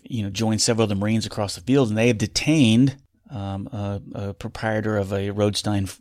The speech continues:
roadside fruit stand, for example. And it's clear from the proximity of where that guy in the fruit stand was and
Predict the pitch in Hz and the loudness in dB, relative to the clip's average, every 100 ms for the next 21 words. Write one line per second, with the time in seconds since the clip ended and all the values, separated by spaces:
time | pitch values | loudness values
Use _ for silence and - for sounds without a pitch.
0 | _ 120 117 - - - 107 101 - 139 | _ 2 2 2 -8 -4 -2 -2 4 6
1 | 135 - 101 90 92 90 82 87 - 95 | 6 -4 -8 -8 -12 -12 -12 -12 -12 -14
2 | - - _ 113 120 247 - - 165 170 | -16 -20 _ 2 4 2 -4 -6 0 2
3 | 113 104 117 - 107 107 - 110 - - | 2 0 -4 -4 -2 -2 -4 -6 -2 0
4 | 123 117 104 107 107 107 - - 104 110 | 2 2 0 -2 -2 -4 -6 -10 -4 -2
5 | 107 101 - 120 - 107 98 90 92 92 | 0 -4 -2 -2 0 -4 -4 -6 -8 -6
6 | 104 104 101 98 | -6 -6 -8 -8